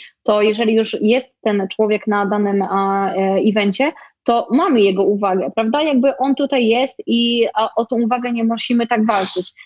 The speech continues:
Natomiast w dobie pandemii, gdzie ten uczestnik jest, są, jest kilometry od nas,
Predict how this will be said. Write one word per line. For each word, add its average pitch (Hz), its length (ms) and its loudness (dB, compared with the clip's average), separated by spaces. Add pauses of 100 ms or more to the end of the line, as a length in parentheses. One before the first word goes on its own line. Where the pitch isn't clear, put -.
(120)
Natomiast 226 440 0
w 214 520 2
dobie 233 500 0
pandemii, 226 480 2
gdzie 214 140 0
ten 220 240 0
uczestnik 220 440 -2
jest, 208 240 -4
są, 208 220 -2
jest 208 240 0
kilometry 214 640 0
od 196 200 0
nas, 254 300 -2